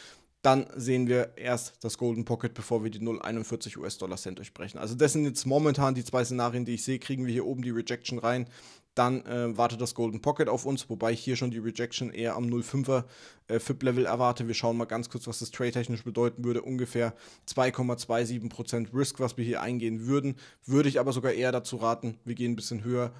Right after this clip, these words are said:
und legen den Stop-Loss hier in Richtung Null neununddreißig zweiundzwanzig aufgrund dieser kleinen, aufgrund dieses kleinen Voids, was wir hier eben noch dazwischen haben. Das heißt, das Risiko, dass wir hier doch ein bisschen überschießen, ist auf jeden Fall gegeben. Trotzdem, Null fünfer fib-Level würde ich hier mal als Entry momentan ein bisschen vorhersagen,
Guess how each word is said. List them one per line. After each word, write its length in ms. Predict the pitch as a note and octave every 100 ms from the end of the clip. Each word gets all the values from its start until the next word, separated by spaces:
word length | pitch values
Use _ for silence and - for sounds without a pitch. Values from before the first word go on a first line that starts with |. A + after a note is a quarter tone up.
| -
und 160 | A#2+ G#2+
legen 160 | A2+
den 100 | A2+
Stop-Loss 460 | - A#2 - A2+ -
hier 100 | A#2
in 60 |
Richtung 260 | A2 G2 A2+
Null 140 | A#2
neununddreißig 760 | A2+ A2 A2 G#2 G#2+ A2 G#2 -
zweiundzwanzig 760 | - A2 A2 - A#2 A2+ A2
aufgrund 320 | G#2 - C#3
dieser 200 | B2+ A#2+
kleinen, 400 | A#2 B2 A#2+ A#2
aufgrund 400 | - - - B2+
dieses 220 | A#2 A2 -
kleinen 280 | A#2+ A#2+
Voids, 240 | A2+ C3 -
was 140 | B2+
wir 80 | A2+
hier 100 | A2+
eben 160 | A2 A#2+
noch 120 | A2+
dazwischen 440 | - - C#3 C#3
haben. 160 | C3 A#2
Das 140 | G#2
heißt, 160 | A2+ A#2
das 120 | A2+
Risiko, 320 | C3 B2+ B2
dass 200 | A#2+ A2+
wir 80 | A2+
hier 80 | A2+
doch 160 | A#2
ein 80 | B2+
bisschen 200 | A#2 A#2+
überschießen, 560 | - A#2+ A#2 B2+ A#2 - - - - -
ist 200 | E3 -
auf 200 | C#3+ C#3
jeden 180 | C#3 C3+
Fall 180 | B2+
gegeben. 360 | A#2 A2 D3+ D3+
Trotzdem, 460 | - D3 - D3 C#3 - - -
Null 280 | B2+ D3+ E3
fünfer 380 | D#3+ C#3+ D3
fib-Level 540 | C#3 D#3 D#3 C#3+ C#3 B2
würde 160 | C#3
ich 80 | C3
hier 120 | C#3+
mal 100 | C3+
als 160 | G#2+ A#2
Entry 320 | - C3+ B2+
momentan 480 | B2+ B2+ C3 C3 A#2+
ein 20 |
bisschen 240 | A#2 B2 A#2+
vorhersagen, 640 | A#2 A#2 B2+ B2+ B2